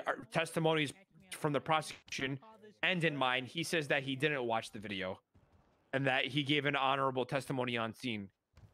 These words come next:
We are now seeing here that he told me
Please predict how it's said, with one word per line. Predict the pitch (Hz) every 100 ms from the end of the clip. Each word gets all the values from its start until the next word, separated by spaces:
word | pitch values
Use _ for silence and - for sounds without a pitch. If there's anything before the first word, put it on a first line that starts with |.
| -
We | 147
are | 143
now | 160 165 151
seeing | - 175 160
here | 151 170 139 175 _ _ _ _ _ - - - - - - - _ _ _ _ -
that | 131
he | 135 170
told | 180 156
me | 151